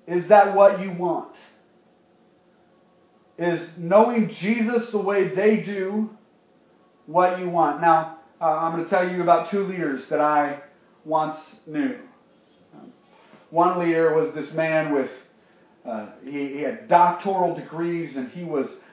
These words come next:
a writer, and he was on his way to being famous, and he was this great and powerful force for the kingdom of God, or so I thought. And he was this incredible man, just,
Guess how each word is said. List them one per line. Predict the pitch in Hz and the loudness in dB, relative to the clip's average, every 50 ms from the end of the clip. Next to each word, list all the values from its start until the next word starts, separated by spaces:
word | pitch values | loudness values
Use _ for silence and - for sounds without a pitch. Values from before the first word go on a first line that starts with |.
| _ - | _ -2
a | 135 135 | -2 -2
writer, | 131 123 147 165 185 196 190 170 170 165 151 143 | -2 0 0 2 2 2 2 0 0 0 -2 -2
and | 135 131 - | -4 -6 -10
he | 175 175 | -10 -10
was | 147 131 113 107 - - _ _ _ _ _ _ _ _ _ _ - | -8 -10 -10 -10 -14 -20 _ _ _ _ _ _ _ _ _ _ 2
on | 180 202 240 262 226 214 208 | 4 6 8 8 6 6 4
his | 185 160 156 151 | 2 0 -2 2
way | 185 208 220 214 220 214 - | 4 4 4 4 4 0 -6
to | 202 165 | -6 -6
being | 147 185 202 208 202 190 175 | -6 -4 -6 -6 -6 -6 -8
famous, | - - 185 180 170 160 147 135 127 - | -8 -6 -4 -4 -2 -2 -4 -6 -8 -8
and | 151 139 147 170 | -10 -10 -8 -8
he | 175 | -8
was | 160 147 139 - | -10 -10 -12 -10
this | 156 147 131 - | -12 -12 -12 -12
great | - 147 151 185 208 202 185 180 - - - - - - - | -16 -12 -4 -2 0 0 0 -2 -6 -10 -18 -20 -20 -16 -10
and | 156 147 143 - - | -8 -8 -8 -8 -12
powerful | - - 208 202 233 233 233 226 214 214 214 185 170 - - | -10 -4 0 4 8 10 10 10 10 8 -2 -6 -8 -10 -6
force | - 254 240 - 147 - - - - - - _ _ _ _ _ _ _ | 2 4 6 6 6 4 -2 -8 -12 -18 -20 _ _ _ _ _ _ _
for | - 165 | -8 -6
the | 156 147 | -6 -6
kingdom | - - 214 214 214 208 202 | -2 -2 -2 0 0 -2 -4
of | 185 - | -2 0
God, | 190 190 180 165 151 135 127 127 | 4 6 8 8 8 6 4 2
or | - | -4
so | 180 165 | 0 0
I | 151 143 143 | 0 2 4
thought. | 170 156 151 - 175 | 4 4 2 2 0
And | 175 180 | -2 -4
he | 190 185 | -6 -6
was | 175 165 | -8 -8
this | 165 175 170 - - - | -8 -10 -12 -12 -12 -12
incredible | 196 175 165 - - 208 220 226 220 214 180 190 202 190 180 165 - - - - - _ - | -12 -12 -12 -10 -2 4 6 6 6 6 2 2 2 2 2 2 0 -4 -12 -20 -20 _ -12
man, | 175 180 180 170 165 151 139 127 120 113 | -6 -4 -2 0 0 0 0 -2 -4 -6
just, | 131 151 - - | -12 -14 -16 -16